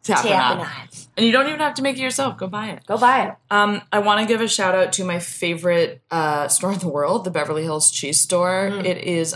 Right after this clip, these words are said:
Speaker 1: unbelievably overpriced, but it also makes my heart sing. So if you're looking to drop some cash on some dairy, go check it out.
Speaker 2: Yes.
Speaker 1: Okay, so themes.
Speaker 2: Okay. I was thinking that since it's, they moved,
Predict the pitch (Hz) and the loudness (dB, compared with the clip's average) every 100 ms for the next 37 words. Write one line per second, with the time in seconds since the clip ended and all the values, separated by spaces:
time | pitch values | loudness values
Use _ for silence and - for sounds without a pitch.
0 | - 180 165 160 160 170 170 165 165 165 | -6 -4 -2 -4 -6 -6 -6 -4 -2 -2
1 | 160 170 147 160 - - 160 - - 160 | -4 -4 -2 0 -2 -4 -8 -8 -4 -4
2 | - - 156 156 - 160 147 147 147 127 | -4 -6 -4 0 0 0 -2 -4 -6 -8
3 | - 143 135 139 135 - 147 123 123 - | -8 -8 -10 -10 -2 -2 0 -6 -4 -2
4 | 143 135 135 _ _ _ - 170 180 165 | -2 -4 -4 _ _ _ -10 -2 0 0
5 | 185 175 175 156 151 - 147 147 147 143 | -2 -4 -2 -2 0 -2 -4 -6 -4 -2
6 | - 143 139 139 139 139 135 - - _ | -4 -4 -4 -6 -4 -2 -2 -6 -12 _
7 | _ _ 151 139 147 135 123 110 - - | _ _ -8 -8 -8 -8 -6 -6 -8 -12
8 | 185 208 - - - - _ _ 165 - | -6 -4 -4 -8 -14 -16 _ _ -12 -8
9 | 127 117 - 165 160 160 - - - - | -6 0 0 0 -6 -8 -10 -4 0 0
10 | - _ _ - - - _ - - - | -2 _ _ -20 -20 -20 _ -20 -20 -20
11 | _ - 190 254 339 359 - 196 170 175 | _ -8 -2 0 0 -2 -4 -6 -6 -10
12 | 190 214 _ _ _ _ _ _ _ - | -10 -12 _ _ _ _ _ _ _ -2
13 | 208 202 - 226 220 208 - - 190 190 | -2 -2 -4 -4 -4 -6 -12 -6 -2 0
14 | 190 208 214 - - | 2 0 0 -6 -12